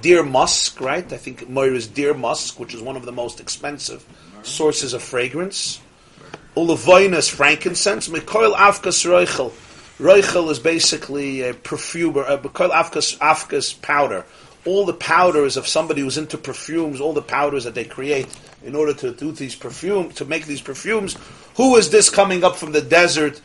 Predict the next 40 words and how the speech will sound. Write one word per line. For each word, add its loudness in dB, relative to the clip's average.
with -12
pillars 4
of 0
smoke, 2
uh, -8
smelling 2
with -6
this -2
type 0
of -8
fragrance? -8
This 6
is 2
how 8
the 0
love 6
is -4
being -6
described -4
in -18
Shir -6
Hashirim. -4
What -2
is -2
the 0
meaning -2
of -14
this? -12
The -14
Baal 4
HaTanya 4
here 4
goes 6
out 4
on -2
a -6
limb -4
on -2
this -4
pasuk. -4